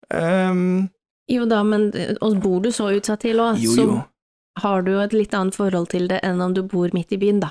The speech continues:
Speaker 1: Ja, ja, det er klart. Jeg
Speaker 2: Tenker jeg
Speaker 1: tenker
Speaker 2: litt.
Speaker 1: sånn, men mye av det vi har er jo ting sånn, sånn som, vi har primus og vi har propangass, men det er fordi vi går tur i marka.
Speaker 2: Ja.
Speaker 1: Vi kan lage mat her. Vi har solcellepanel til å lade mobilene våre, men det er fordi vi går tur i marka.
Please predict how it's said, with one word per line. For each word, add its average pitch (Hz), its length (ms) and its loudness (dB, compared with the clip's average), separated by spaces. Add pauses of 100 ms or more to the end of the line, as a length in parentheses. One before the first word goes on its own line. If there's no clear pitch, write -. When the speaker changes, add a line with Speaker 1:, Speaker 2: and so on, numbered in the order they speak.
Speaker 1:
Ja, 104 140 -6
ja, 85 100 -10
det - 120 -16
er - 40 -18
klart. - 160 -14
Jeg - 140 2
Speaker 2:
Tenker 175 80 4
jeg 175 80 2
Speaker 1:
tenker 175 60 2 (120)
Speaker 2:
litt. 135 80 -4
Speaker 1:
sånn, - 100 -10 (200)
men 185 120 0
mye 143 140 4
av 143 80 0
det 127 100 0
vi 123 140 0
har 160 200 0
er 131 160 0
jo 190 60 -2
ting 170 220 -2
sånn, 143 140 -2
sånn 139 160 -4
som, 147 320 -2
vi 143 120 0
har 143 260 0
primus 127 540 -2
og 131 80 0
vi 135 60 0
har 127 120 0
propangass, 131 520 -4
men 214 80 -2
det 262 80 0
er 240 40 0
fordi 202 160 2
vi 170 80 2
går 165 120 0
tur - 140 -2
i 135 40 0
marka. - 380 -4 (200)
Speaker 2:
Ja. 233 180 0 (140)
Speaker 1:
Vi 185 120 4
kan 254 100 -2
lage 196 140 2
mat 151 200 0
her. 190 160 2
Vi 175 160 0
har 170 220 2
solcellepanel 170 920 0 (100)
til 170 120 -2
å 165 80 4
lade 139 300 2
mobilene 135 420 -2
våre, 180 220 0 (640)
men 139 80 0
det 196 80 2
er 269 100 4
fordi 160 200 2
vi 165 120 0
går 202 140 0
tur 185 140 2
i - 20 2
marka. - 360 -4